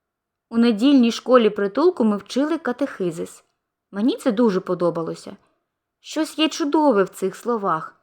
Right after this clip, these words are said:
Нескінченний, вічний і незмінний. Велично, правда?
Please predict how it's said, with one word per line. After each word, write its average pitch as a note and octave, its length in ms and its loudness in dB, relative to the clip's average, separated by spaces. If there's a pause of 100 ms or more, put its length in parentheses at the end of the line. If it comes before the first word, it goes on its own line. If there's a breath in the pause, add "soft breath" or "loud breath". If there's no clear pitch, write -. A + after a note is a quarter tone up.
(340)
Нескінченний, G#3+ 1400 -6 (340 soft breath)
вічний A3 840 -4
і G#3+ 60 2
незмінний. G3 1000 -2 (540)
Велично, G3+ 720 0
правда? A3+ 580 0